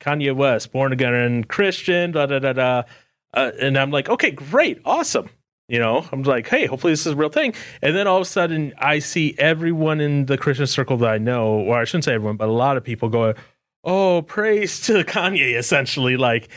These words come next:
lifting him up as the new celebrity superstar. I'm like, "Hold on a second here."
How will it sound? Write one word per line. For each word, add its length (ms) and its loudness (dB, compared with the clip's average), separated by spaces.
lifting 460 0
him 180 -2
up 160 0
as 220 -2
the 120 0
new 240 2
celebrity 600 0
superstar. 600 0
I'm 80 -2
like, 200 0
"Hold 540 2
on 300 -2
a 160 2
second 720 -2
here." 360 2